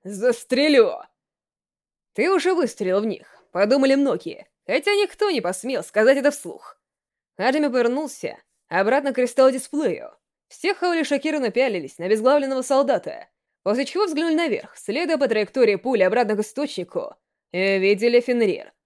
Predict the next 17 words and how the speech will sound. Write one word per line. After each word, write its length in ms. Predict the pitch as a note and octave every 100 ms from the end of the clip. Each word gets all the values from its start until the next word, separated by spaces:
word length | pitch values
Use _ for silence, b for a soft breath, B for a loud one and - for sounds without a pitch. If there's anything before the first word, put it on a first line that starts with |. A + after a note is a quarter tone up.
| _ _ _ _
Обычно 400 | - G#4 A4+ F4
любой 300 | D#4+ D#4 F#4
бы 100 | E4
был 140 | D#4+ E4
осторожен, 680 | D#4 E4 E4 C#4 - F3+
увидев 260 | G#3 C4+ C#4
странно 340 | - C#4 D#4+
летающий 540 | D4 C4+ C4+ C4 - C#4+
объект, 320 | B3 A3+ F#3
стреляющий 480 | G3+ A3 B3 A#3 A#3
в 20 |
людей. 520 | B3+ F#3+ F3 - _ _ _ _ -
Но 200 | F#3+ F#3
Хаули 640 | F#3 F#3+ B3 F#3+ D3 - -
разразились 600 | F#3 G3 A3 A3 C4 C4
улыбками. 680 | C#4 A3+ - F3 A#2+ D2 - _ _ _
Снайпер, 640 | - - G4 D#4+ - -